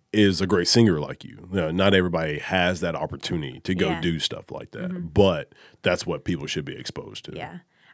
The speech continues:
Speaker 2: I completely agree. I definitely am more on the, uh, what is it, right brain side? <laughs>
Speaker 1: Mm.
Speaker 2: Is that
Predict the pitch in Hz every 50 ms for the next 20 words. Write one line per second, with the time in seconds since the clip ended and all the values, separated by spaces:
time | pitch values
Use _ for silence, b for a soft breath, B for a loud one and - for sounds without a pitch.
0 | b - 202 269 294 - 285 233 - - 226 214 202 214 220 196 190 180 180 175
1 | 160 170 190 202 190 220 233 226 - 240 233 220 - 170 190 196 202 190 190 -
2 | _ _ - 196 196 190 202 202 202 202 208 208 208 190 - - 196 190 180 175
3 | 175 170 170 170 170 180 175 _ _ _ _ _ _ _ _ _ _ - - 175
4 | 175 170 - - 202 196 190 175 - - 175 170 180 190 - - 214 214 220 226
5 | 220 - 240 233 247 240 - - 202 208 - 110 - 294 - - 269 - - 302
6 | 285 -